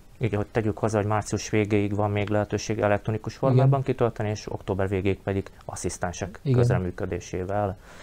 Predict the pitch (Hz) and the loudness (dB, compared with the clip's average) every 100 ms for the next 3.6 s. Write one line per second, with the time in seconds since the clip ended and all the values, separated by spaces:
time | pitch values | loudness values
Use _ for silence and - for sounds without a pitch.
0 | - - - 123 127 104 95 95 - 95 | -18 -18 -4 2 4 2 0 -2 -4 -6
1 | 92 95 98 95 110 104 98 101 101 101 | -4 -4 -4 -2 0 2 2 0 0 -2
2 | - 101 98 101 - 98 127 117 107 98 | -4 -4 -4 -6 -6 -4 0 0 0 -4
3 | - 101 101 98 101 | -6 -6 -4 -2 -4